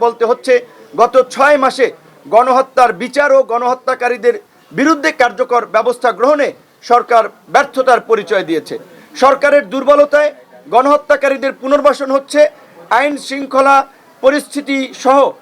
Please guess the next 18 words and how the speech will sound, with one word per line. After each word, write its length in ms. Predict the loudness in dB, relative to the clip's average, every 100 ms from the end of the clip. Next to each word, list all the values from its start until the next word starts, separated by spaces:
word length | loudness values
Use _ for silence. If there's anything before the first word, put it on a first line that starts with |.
| _ _ -2
জনগণের 600 | 2 2 2 0 0 2
নিরাপত্তা 580 | 0 2 0 0 -2 0 0
ও 20 | 0
দেশের 340 | -2 0 0 -2 _ _ 0
স্বাধীনতা, 540 | 0 2 -2 0 2 2
সার্বভৌমত্ব 760 | 0 0 2 0 -2 -4 -4 -4 0
নিয়ে 140 | 0 -2 -10 -20 -2 0
নতুন 260 | 0 -4 -6 -2
সংকট 340 | -2 2 0 2
তৈরি 180 | 0 2 -2
হচ্ছে, 220 | -2 -8 -8 -14 -20 0
যা 100 | 0
কিছুদিন 420 | 0 -8 -8 -8 -4 -4
আগে 180 | -2 -2 -4 _ _ -4
সেনা 240 | 0 2 2
প্রধানও 300 | 2 2 2
তার 180 | 2 2 0
বক্তব্যে 400 | 0 0 2